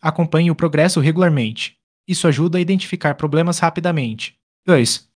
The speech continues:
feedback dos compradores. Ouça o que os futuros moradores têm a dizer.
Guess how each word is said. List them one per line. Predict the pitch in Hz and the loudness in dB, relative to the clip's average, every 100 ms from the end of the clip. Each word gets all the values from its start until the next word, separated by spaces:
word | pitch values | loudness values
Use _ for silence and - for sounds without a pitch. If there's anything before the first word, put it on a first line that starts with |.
| _ | _
feedback | - 151 143 147 156 | -6 -2 2 2 0
dos | 160 | -4
compradores. | - 185 196 156 143 110 110 - - | 0 0 2 2 0 0 -6 -10 -2
Ouça | 185 185 | -2 0
o | 185 | -2
que | |
os | 185 | -2
futuros | - 196 190 185 165 | -2 -2 0 0 2
moradores | 170 190 170 175 175 | 2 2 2 0 0
têm | 196 180 | 2 2
a | |
dizer. | 151 135 131 107 | 2 0 -2 -4